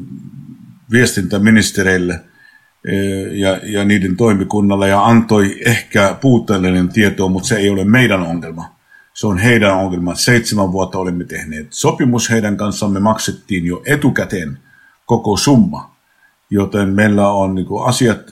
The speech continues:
on täysin kunnossa niiden kanssa.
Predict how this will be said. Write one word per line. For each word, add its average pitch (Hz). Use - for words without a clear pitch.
on 98
täysin 135
kunnossa 143
niiden 98
kanssa. 90